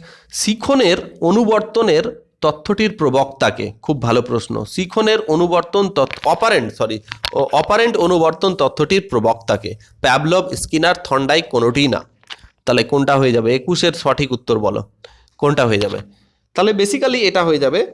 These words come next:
বিএফ স্কিনার, অপারেন্ট কন্ডিশনের বিএফ স্কিনার, অপশন বি। হ্যাঁ, যদি এটা বলতো ক্লাসিক্যাল কন্ডিশন তাহলে বলতো প্যাভলভ, ঠিক আছে? আর থর্নডাইকের তো তোমরা জানো, হ্যাঁ, ওটা নিয়ে আমাদের বলার প্রয়োজন পড়ে না।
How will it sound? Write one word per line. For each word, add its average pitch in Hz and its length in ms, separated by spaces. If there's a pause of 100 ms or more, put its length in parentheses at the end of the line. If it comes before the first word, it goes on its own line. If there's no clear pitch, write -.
(120)
বিএফ 156 320 (100)
স্কিনার, 117 680 (140)
অপারেন্ট 208 600
কন্ডিশনের 160 760
বিএফ 139 340 (120)
স্কিনার, 107 440 (100)
অপশন 175 460 (200)
বি। 127 400 (160)
হ্যাঁ, 170 200 (320)
যদি 175 300
এটা 220 160
বলতো 185 300
ক্লাসিক্যাল 214 580
কন্ডিশন 190 480
তাহলে 139 240
বলতো 143 280
প্যাভলভ, 113 540 (280)
ঠিক 185 140
আছে? 165 480 (100)
আর - 140 (100)
থর্নডাইকের 160 480
তো 147 120
তোমরা 135 260
জানো, 120 260 (220)
হ্যাঁ, 135 260
ওটা 120 180
নিয়ে 120 160
আমাদের 113 360
বলার 110 280
প্রয়োজন 117 380
পড়ে 107 220
না। 123 100